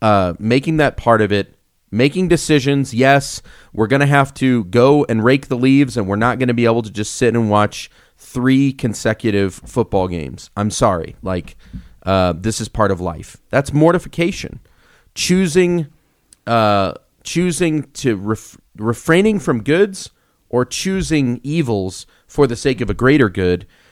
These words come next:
is actually helpful for the recovery of this likeness.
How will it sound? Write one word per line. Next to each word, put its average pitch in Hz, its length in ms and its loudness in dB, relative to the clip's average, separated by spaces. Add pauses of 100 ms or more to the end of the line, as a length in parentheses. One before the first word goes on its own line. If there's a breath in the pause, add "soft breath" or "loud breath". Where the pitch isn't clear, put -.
(120)
is 110 120 -4
actually 135 360 0
helpful 107 580 0 (220)
for 123 340 0
the 101 300 0
recovery 104 480 -2
of 87 80 -4
this 85 180 -8
likeness. - 500 -8